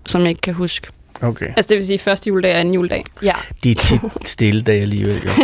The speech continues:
Speaker 1: Ja, det, det, det tømmermandsdagene.
Speaker 2: Men det vil sige, at hele maddelen, gavedelen og sådan noget,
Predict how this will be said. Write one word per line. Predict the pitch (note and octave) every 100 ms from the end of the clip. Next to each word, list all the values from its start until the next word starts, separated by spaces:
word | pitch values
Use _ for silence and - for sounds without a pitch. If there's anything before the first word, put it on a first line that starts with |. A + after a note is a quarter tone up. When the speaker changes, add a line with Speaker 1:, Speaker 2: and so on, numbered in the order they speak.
| -
Speaker 1:
Ja, | D4 - C#4+ B3
det, | B3+
det, | - G#3 A#4 A#4 E4 -
det | G3 A3 - -
tømmermandsdagene. | G#3 G#3+ G3+ F3+ F#3 F3+ F3 F3+ - - - -
Speaker 2:
Men | C#3+ B2+
det |
vil | C3+
sige, | C#3 C3
at | B2+
hele | C#3+ D#3 C#3
maddelen, | B2 - C3 B2+ C3 C#3+ D#3 C#3 C#3
gavedelen | C3+ B2+ C#3 C#3+ - B2+
og |
sådan | -
noget, | B2+